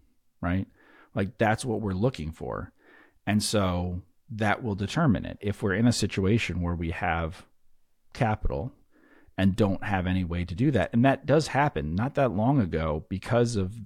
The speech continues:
the interest rate situation. These are, there's lots of land with these businesses. So even if they're not very successful, sometimes people won't sell them, uh, at reasonable prices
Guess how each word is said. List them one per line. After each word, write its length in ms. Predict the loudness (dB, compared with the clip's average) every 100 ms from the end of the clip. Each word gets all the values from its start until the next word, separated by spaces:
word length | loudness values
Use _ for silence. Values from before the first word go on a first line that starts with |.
| -6
the 380 | -2 -2 -4 2
interest 360 | 2 4 2 2
rate 180 | -2
situation. 640 | -4 -10 -8 -8 -8 -10 -12 -16 _ -20 -10 0
These 160 | 6
are, 180 | 6 6
there's 260 | 2 4 6
lots 160 | 4 2
of 80 |
land 220 | -2 0 -2
with 100 | -6
these 140 | -8
businesses. 600 | -8 -8 -10 -10 -10 -12 -16 -20 -18
So 120 | 4
even 180 | 4 6
if 60 | 4
they're 80 | 4
not 140 | 6
very 140 | 4
successful, 720 | 2 0 2 2 2 -2 -2 -4
sometimes 340 | 2 4 4
people 200 | 2 0
won't 260 | 2 0 -2
sell 340 | 2 4 4
them, 380 | 2 -6 -6 -8 -12 -20 -20 -20 _ _
uh, 200 | 2 2
at 220 | 2 0 2
reasonable 340 | 0 0 0
prices 580 | 4 4 4 2 -2